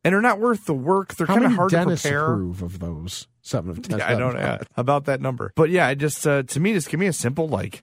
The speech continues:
Speaker 1: grilled hot dog w-, with whatever toppings you want. I'm ve-, very easy.
Speaker 2: This one's from Ryan Sudol.
Speaker 1: Suds.
Speaker 2: Guy. Favorite deep fried food that isn't traditionally deep fried?
Speaker 1: I gotta think about that.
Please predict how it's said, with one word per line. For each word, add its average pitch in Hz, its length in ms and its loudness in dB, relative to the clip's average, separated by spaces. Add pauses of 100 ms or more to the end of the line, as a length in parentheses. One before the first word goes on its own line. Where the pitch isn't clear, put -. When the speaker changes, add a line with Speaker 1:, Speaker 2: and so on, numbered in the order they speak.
Speaker 1:
grilled 139 480 0
hot 107 260 0
dog 87 400 -2 (180)
w-, 113 200 -2
with 120 260 -4
whatever 120 320 2
toppings 117 440 0
you 120 120 0
want. 87 400 -6 (180)
I'm 139 200 -2
ve-, 143 100 0
very 139 340 -2
easy. 110 300 -6 (160)
Speaker 2:
This 175 180 -2
one's 202 200 2
from 170 180 -2
Ryan 175 280 2
Sudol. 180 580 0 (180)
Speaker 1:
Suds. 240 220 4 (220)
Speaker 2:
Guy. 80 120 -10 (240)
Favorite 214 580 0
deep 170 280 -2
fried 180 440 2
food 127 460 0 (120)
that - 200 -2
isn't 135 240 -4
traditionally 127 720 -2
deep 113 320 -6
fried? 175 400 -6 (240)
Speaker 1:
I 127 80 -6
gotta 104 160 -4
think - 220 -8
about 95 240 -14
that. 101 300 -16